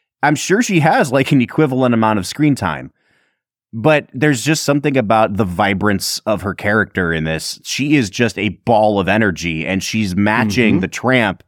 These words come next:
Speaker 1: beat for beat. I just, like, and, and the way he shoots her, the way that he lights her,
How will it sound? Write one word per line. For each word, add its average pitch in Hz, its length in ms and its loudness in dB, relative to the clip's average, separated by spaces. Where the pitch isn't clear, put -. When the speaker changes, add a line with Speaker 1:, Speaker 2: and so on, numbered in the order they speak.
Speaker 1:
beat 113 220 0
for 98 140 -2
beat. 90 360 -2
I 143 260 2
just, 151 360 -2
like, 127 300 0
and, 135 180 2
and 143 160 4
the 131 80 4
way 139 220 4
he 110 160 0
shoots - 440 0
her, 131 280 4
the 107 100 2
way 107 180 4
that 110 120 2
he 95 180 -2
lights 98 420 -2
her, 110 380 -2